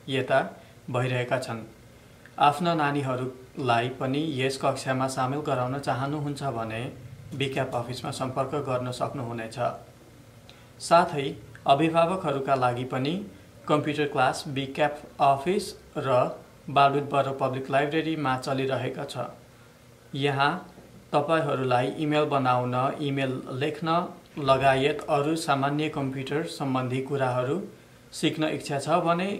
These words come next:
यो मौका नगुमाउनुहोला। यो कक्षा निशुल्क हो र प्रत्येक विद्यार्थीहरूलाई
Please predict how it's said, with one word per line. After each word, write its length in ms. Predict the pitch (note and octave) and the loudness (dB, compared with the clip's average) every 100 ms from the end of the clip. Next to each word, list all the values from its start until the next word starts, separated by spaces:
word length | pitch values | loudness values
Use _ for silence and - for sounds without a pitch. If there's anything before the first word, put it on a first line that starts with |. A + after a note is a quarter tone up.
| - | -6
यो 200 | D#3+ D3 | -2 0
मौका 340 | C#3 C3+ C3 D3 | 2 0 0 0
नगुमाउनुहोला। 800 | C3 A#2+ B2 B2 C#3 A#2+ A#2 - - - - - - - - - - - - - | 0 0 -2 -2 -2 -4 -4 -4 -8 -20 -20 -20 -20 -20 -20 -20 -20 -20 -18 -4
यो 160 | C#3 | 0
कक्षा 340 | D#3+ C#3 - C#3 | 2 2 0 0
निशुल्क 420 | C3 B2+ D#3 E3 | 0 0 -4 0
हो 180 | F3+ F3 A3 - D3+ | 2 2 0 -4 -2
र 160 | C#3 | 0
प्रत्येक 480 | C3+ D#3 - G3+ G3+ | 2 0 2 2 0
विद्यार्थीहरूलाई 1040 | E3+ D3+ D3 D3 E3+ D3+ C#3+ C3+ B2+ B2 | 0 2 2 2 0 -2 -2 0 2 2